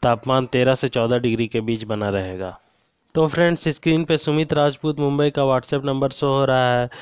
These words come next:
बीबीएल के सारे मैचेस की कन्फर्म रिपोर्ट अगर आप चाहते हैं एक्यूरेसी के साथ तो सुमित भाई से कॉन्टैक्ट करें। काम इनका काफ़ी ज़बरदस्त है, back to back मैचेस करेक्ट गए हैं। इनका नंबर आपको डिस्क्रिप्शन बॉक्स में मिल जाएगा।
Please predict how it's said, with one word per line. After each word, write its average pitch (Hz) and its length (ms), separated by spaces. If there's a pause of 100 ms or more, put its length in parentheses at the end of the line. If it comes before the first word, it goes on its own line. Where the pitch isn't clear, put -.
(240)
बीबीएल 143 440
के 147 160
सारे 131 320
मैचेस 139 360
की 139 120
कन्फर्म 135 460
रिपोर्ट 131 400
अगर 127 220
आप 127 160
चाहते 123 300
हैं 131 100
एक्यूरेसी 127 460
के 131 120
साथ 120 240 (380)
तो 123 60
सुमित 139 340
भाई 127 180
से 131 140
कॉन्टैक्ट 123 520
करें। 117 300 (120)
काम 131 240
इनका 131 240
काफ़ी 120 320
ज़बरदस्त 123 600
है, 117 160 (360)
back 131 280
to 143 100
back 135 260
मैचेस 127 300
करेक्ट 131 360
गए 123 180
हैं। 120 200
इनका 123 240
नंबर 127 320
आपको 127 240
डिस्क्रिप्शन 127 580
बॉक्स 120 260
में 123 100
मिल 117 220
जाएगा। 98 420